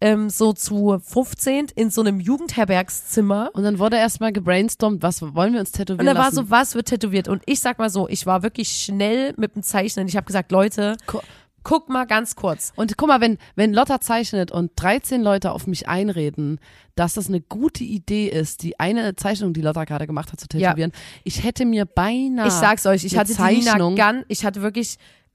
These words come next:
Speaker 1: ich hatte die Nina so kurz davor, dass sie sich einfach,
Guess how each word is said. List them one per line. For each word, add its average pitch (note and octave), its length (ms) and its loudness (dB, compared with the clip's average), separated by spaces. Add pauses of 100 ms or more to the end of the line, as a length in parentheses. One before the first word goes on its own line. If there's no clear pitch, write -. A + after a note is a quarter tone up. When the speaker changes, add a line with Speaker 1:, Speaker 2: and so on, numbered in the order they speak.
(420)
Speaker 1:
ich - 100 -2
hatte G#3+ 200 2
die F#3 80 -6
Nina F#3+ 260 0
so E3+ 280 0
kurz - 440 -4
davor, E3+ 560 0 (400)
dass F#3 220 2
sie F#3+ 80 -6
sich E3+ 260 -6
einfach, F3+ 380 0